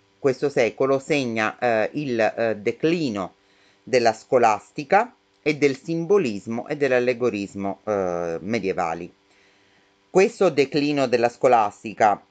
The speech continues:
e del simbolismo e dell'allegorismo medievali è espressione, frutto di un'evoluzione graduata segnata da, mm,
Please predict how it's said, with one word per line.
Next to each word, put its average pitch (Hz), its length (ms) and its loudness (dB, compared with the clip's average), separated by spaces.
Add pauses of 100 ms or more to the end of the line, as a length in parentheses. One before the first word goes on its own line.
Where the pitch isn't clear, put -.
(160)
e 120 80 -4
del 120 220 -2
simbolismo 120 840 -2
e 120 100 -6
dell'allegorismo 110 760 -2
medievali 107 680 0 (400)
è 160 200 2
espressione, 151 1120 0
frutto 190 500 -2
di 110 80 -6
un'evoluzione 131 720 -2
graduata 170 760 2 (300)
segnata 185 920 -2
da, 135 280 0 (840)
mm, 131 100 -8